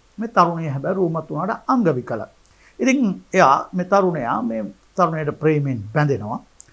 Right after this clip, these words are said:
හැබැයි ඇය විවාහ කරගත්තොත් තමන්ට මූණ පාන්ට ගැලපෙන දෙන ප්‍රශ්න මොනවද? වැඩිහිටියන්ගේ ආශිර්වාදය ලැබෙයිද? වජී කොහොමද ප්‍රේමය මේක විවාහෙන් කෙලවර වෙයිද කියන ගැටලු තමයි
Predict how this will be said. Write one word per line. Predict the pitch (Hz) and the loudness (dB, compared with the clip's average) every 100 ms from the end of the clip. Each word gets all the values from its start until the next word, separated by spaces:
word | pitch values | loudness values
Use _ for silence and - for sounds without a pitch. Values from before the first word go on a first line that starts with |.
| _ _ - | _ _ 2
හැබැයි | 202 202 175 - | 6 6 6 4
ඇය | 202 202 | 4 4
විවාහ | 185 247 190 175 | 2 4 6 4
කරගත්තොත් | 151 151 131 127 _ 160 233 - - _ | 2 -2 -4 -8 _ 0 0 -2 -20 _
තමන්ට | - 190 185 180 | 0 4 4 2
මූණ | 196 185 180 | 0 2 2
පාන්ට | 175 170 160 160 | 2 2 0 -4
ගැලපෙන | 139 151 151 165 240 240 147 151 | -2 -2 -2 -4 -2 -2 -4 -2
දෙන | 156 175 202 | 0 0 -2
ප්‍රශ්න | 202 175 - | -4 -4 -4
මොනවද? | 156 139 135 | -6 -6 -4
වැඩිහිටියන්ගේ | 156 143 147 139 135 | -4 -4 -4 -4 -6
ආශිර්වාදය | 123 117 131 123 160 | -6 -8 -8 -6 -2
ලැබෙයිද? | 208 240 202 | 0 2 2
වජී | 202 160 170 147 _ _ | 0 0 -2 -6 _ _
කොහොමද | - 156 214 | -4 0 0
ප්‍රේමය | 226 170 170 160 151 | 2 2 2 0 -2
මේක | 147 143 | -2 -4
විවාහෙන් | 143 147 143 139 135 | -2 2 2 0 -2
කෙලවර | 165 160 151 | 2 2 2
වෙයිද | 139 135 | 0 -4
කියන | 135 139 113 110 _ _ _ _ | -6 -6 -8 -14 _ _ _ _
ගැටලු | 175 131 139 226 247 196 | -10 -4 0 2 2 2
තමයි | 170 127 160 | 0 0 -4